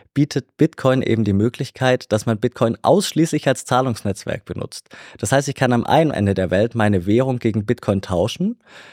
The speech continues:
den Wert über die ganze Welt verschicken, innerhalb relativ kur-,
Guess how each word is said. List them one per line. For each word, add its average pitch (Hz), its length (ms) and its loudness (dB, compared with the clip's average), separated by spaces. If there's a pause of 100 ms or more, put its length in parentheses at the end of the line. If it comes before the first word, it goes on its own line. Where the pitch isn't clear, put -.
(440)
den 107 240 4
Wert 147 480 2 (100)
über 139 240 4
die 131 80 2
ganze 156 320 2
Welt 147 160 4
verschicken, 151 640 -6 (140)
innerhalb 120 460 0
relativ 151 500 0
kur-, - 260 -6